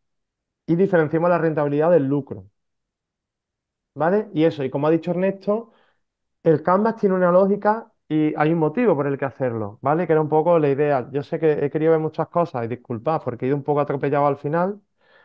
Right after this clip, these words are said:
pero todo tiene su lógica. De todas maneras, tenemos más píldoras formativas, etcétera, que tenéis en el nido que os pasa Ernesto, donde podéis profundizar más en todo.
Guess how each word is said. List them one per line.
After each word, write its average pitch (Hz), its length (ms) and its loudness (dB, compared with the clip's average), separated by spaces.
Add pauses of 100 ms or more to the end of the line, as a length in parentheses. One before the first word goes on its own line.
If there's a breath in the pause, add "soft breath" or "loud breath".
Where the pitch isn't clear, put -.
(460 soft breath)
pero 156 200 2
todo 190 200 4
tiene 196 200 0
su - 140 -4
lógica. 127 400 0
De 143 140 -2
todas 156 120 -2
maneras, 190 200 0
tenemos 165 260 2
más 160 320 -2 (380)
píldoras 160 400 0
formativas, 151 500 -2
etcétera, 156 280 -2
que 151 80 -2
tenéis 151 240 -2
en 156 80 -2
el 143 140 -2
nido 147 220 -2
que 147 80 -4
os - 60 -8
pasa - 220 -4
Ernesto, 147 320 -4
donde 160 160 0
podéis 139 240 0
profundizar 147 500 -4
más 147 180 -4
en 123 120 -6
todo. 107 340 -4